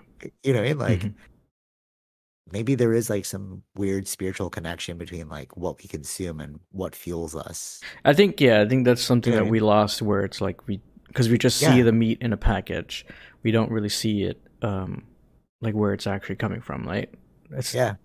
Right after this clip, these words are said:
Speaker 2: so it's like, there isn't a direct connection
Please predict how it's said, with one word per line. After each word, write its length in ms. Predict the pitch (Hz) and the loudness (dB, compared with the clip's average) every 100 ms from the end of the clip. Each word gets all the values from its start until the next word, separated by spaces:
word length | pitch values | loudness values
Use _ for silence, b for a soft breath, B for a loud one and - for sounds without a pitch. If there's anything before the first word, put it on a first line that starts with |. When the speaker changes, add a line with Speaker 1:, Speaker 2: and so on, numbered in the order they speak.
| _ | _
Speaker 2:
so 220 | - - | -14 -10
it's 180 | 95 - | -10 -10
like, 240 | - - - B B B | -12 -12 -18 B B B
there 120 | - 127 | 2 4
isn't 300 | 120 131 - - | 6 2 -4 -8
a 80 | 123 | -2
direct 320 | 117 107 101 | 4 4 2
connection 600 | 110 98 - - 90 | -2 -2 -4 -8 -8